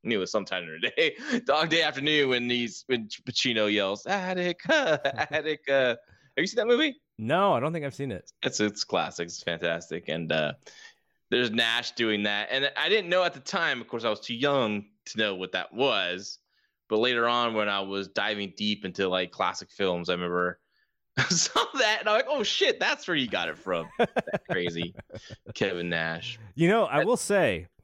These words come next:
Speaker 2: the, the, the gear that Kevin Nash wore, uh, you know, striped shirts tucked into the, to the jeans.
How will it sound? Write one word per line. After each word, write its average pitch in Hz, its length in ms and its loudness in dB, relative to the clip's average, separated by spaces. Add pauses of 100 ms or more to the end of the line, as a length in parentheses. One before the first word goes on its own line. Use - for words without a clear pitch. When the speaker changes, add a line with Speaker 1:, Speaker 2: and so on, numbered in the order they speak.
(300)
Speaker 2:
the, 107 260 0
the, 104 220 0
the 117 220 -2
gear 127 640 4
that 101 500 0
Kevin 139 340 0
Nash 117 320 0
wore, 110 520 0 (720)
uh, 80 600 0 (300)
you 98 120 -2
know, 82 60 -2
striped 131 540 0
shirts 127 480 0
tucked - 360 -4
into 123 240 0
the, 110 220 2
to - 140 -8
the 107 120 -2
jeans. 113 760 0